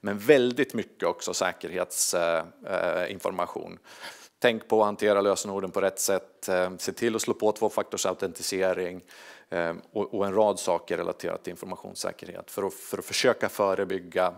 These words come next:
eh, eventuella informationsläckor eller, eller att en stor politiker får sitt konto hackat på, på valdagen eller någonting sånt där. Det, det är såklart förödande konsekvenser för dem.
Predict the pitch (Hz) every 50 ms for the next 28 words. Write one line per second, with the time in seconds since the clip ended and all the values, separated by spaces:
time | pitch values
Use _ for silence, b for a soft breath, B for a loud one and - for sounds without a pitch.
0 | - - - 90 87 90 85 90 87 90 92 87 95 92 87 - 90 92 90 85
1 | - 90 - - - 127 117 - - 117 - - - - 101 92 92 92 92 92
2 | 92 - - - - - - 95 92 92 - B B B B B B B - -
3 | - 101 98 92 - - 123 113 - - 117 110 113 - - - 85 101 - -
4 | 104 - - - - - - 110 98 95 87 - - 95 82 80 - 117 104 -
5 | - _ - 110 95 - - - - 95 90 90 87 - _ - _ - 87 87
6 | - 101 98 90 85 - - 98 98 95 90 90 90 90 90 90 95 90 87 -
7 | - - - - - - - - - - - - - - - 92 - - - -
8 | - - - - - - - 92 90 90 92 90 87 - - 92 90 - - -
9 | 90 85 - - 85 - - 55 -